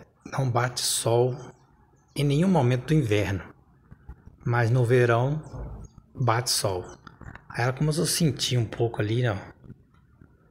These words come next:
nas folhas de cima. Aí eu falei, pior que eu não tenho outro lugar pra colocar, porque aqui, ó,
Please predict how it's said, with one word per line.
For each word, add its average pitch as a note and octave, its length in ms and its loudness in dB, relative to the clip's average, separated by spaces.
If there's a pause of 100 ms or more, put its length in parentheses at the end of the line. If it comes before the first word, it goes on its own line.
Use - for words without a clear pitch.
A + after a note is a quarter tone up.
(200)
nas A2+ 240 0
folhas A2 280 0
de G#2+ 120 -4
cima. B2+ 460 -2 (1400)
Aí A#2 160 2
eu - 20 2
falei, G#2+ 220 0
pior G#2+ 220 -2
que - 60 -6
eu B2 60 2
não B2 80 2
tenho B2 180 0
outro C#3 220 0
lugar A2+ 320 2
pra B2 160 -2
colocar, B2+ 560 -2
porque - 220 -10
aqui, - 180 -8
ó, G#2+ 100 -4